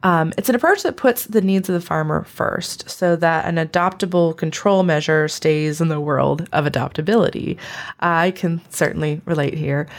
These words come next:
As a card-carrying egghead, I will admit from time to time, one's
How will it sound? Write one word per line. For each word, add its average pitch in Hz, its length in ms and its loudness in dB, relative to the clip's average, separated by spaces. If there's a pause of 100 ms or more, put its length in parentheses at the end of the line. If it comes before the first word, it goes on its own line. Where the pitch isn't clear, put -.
(280)
As 262 220 4
a 359 60 0
card-carrying 285 840 2
egghead, 214 580 4
I 208 220 4
will 220 320 4
admit 277 480 2
from 285 240 2
time 226 340 2
to 294 80 -6
time, 247 640 0 (460)
one's 381 460 2